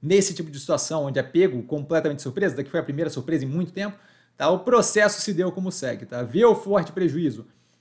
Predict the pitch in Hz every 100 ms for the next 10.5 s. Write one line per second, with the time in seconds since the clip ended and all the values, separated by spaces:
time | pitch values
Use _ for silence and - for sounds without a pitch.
0 | - 170 247 226 180 196 165 185 190 180
1 | 160 151 156 147 139 156 131 127 147 151
2 | 190 208 160 147 - 156 143 156 139 143
3 | 180 196 240 233 - _ _ _ - 151
4 | 170 226 247 196 214 180 185 202 180 190
5 | 190 180 - 165 170 165 170 170 170 147
6 | 110 - 135 185 214 254 214 160 190 190
7 | 226 - 254 226 180 185 202 202 185 208
8 | 214 147 190 190 165 185 180 196 151 165
9 | 175 - - _ _ - 311 285 247 240
10 | 247 240 254 240